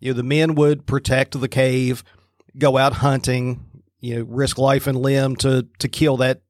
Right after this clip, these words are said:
wildebeest and bring some meat back. And the women would stay at the cave and take care of the children. And we have turned that somehow into an indictment against the genders, but that is just simply the way it is. You see that in nature all the time.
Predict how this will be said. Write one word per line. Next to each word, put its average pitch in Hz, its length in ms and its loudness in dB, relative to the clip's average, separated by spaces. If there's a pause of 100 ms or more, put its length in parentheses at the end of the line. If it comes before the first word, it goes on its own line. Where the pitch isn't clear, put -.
wildebeest 131 800 0
and 127 120 -4
bring 135 200 -2
some 127 220 -2
meat 139 220 -2
back. 117 300 -6
And 139 100 -6
the 135 80 0
women 156 480 -2 (220)
would 180 220 2
stay 165 320 4
at 180 100 -2
the 185 140 0
cave 143 320 2
and 170 160 -2
take 165 200 2
care 156 160 -2
of 160 80 0
the 165 60 -2
children. 147 580 -2
And 139 340 -10 (120)
we 165 220 2
have 175 160 2
turned 240 300 0
that 185 160 0
somehow 160 480 2
into 147 380 -2
an 135 80 0
indictment 135 760 -2 (140)
against 139 360 0
the 131 100 0
genders, 143 560 0
but 156 200 -2
that 175 180 0
is 165 180 -2
just 156 280 -2
simply 151 320 0
the 147 100 0
way 120 260 0
it 117 100 -8
is. 143 340 2
You 113 100 -2
see 175 220 2
that 151 180 2
in 139 160 -2
nature 123 400 -2
all 127 300 2
the 123 100 0
time. 131 600 -6